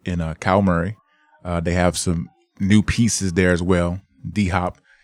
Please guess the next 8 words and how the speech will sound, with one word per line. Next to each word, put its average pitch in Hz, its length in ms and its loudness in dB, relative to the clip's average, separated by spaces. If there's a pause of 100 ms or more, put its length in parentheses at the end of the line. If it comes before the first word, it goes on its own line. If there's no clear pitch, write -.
(260)
is 92 140 -4
a 92 60 -2
Cardinal 87 380 0
now. 85 320 -6 (340)
Um, 98 540 0
last 147 460 2
year, 151 340 4 (240)
mm, 156 320 0